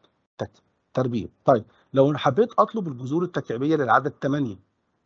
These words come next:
هقول اتنين واتنين أوميجا واتنين أوميجا تربيع.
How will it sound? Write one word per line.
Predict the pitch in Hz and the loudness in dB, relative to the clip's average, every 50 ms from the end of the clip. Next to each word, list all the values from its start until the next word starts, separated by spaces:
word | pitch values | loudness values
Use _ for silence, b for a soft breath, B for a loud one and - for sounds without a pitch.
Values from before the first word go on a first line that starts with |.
| _ _ _ _ _ _ _ _ _ - | _ _ _ _ _ _ _ _ _ -12
هقول | - - 139 131 127 - | -10 -8 -8 -8 -8 -10
اتنين | 117 - 135 127 135 147 175 208 262 262 - _ _ _ _ - | -12 -8 -4 -2 2 2 2 2 0 -2 -8 _ _ _ _ -12
واتنين | 104 107 107 - 127 123 143 151 143 139 - | -12 -12 -10 -8 -4 -2 0 0 -2 0 0
أوميجا | 143 147 160 165 156 185 196 | 0 0 2 4 4 4 4
واتنين | 180 131 120 - - 113 113 117 120 120 | 4 0 -4 -8 -6 -6 -4 -4 -6 -8
أوميجا | 117 113 123 123 113 127 135 135 - - | -8 -8 -6 -4 -2 -2 -4 -4 -6 -10
تربيع. | - 110 98 113 175 208 180 113 | -12 -8 -4 -2 0 0 0 0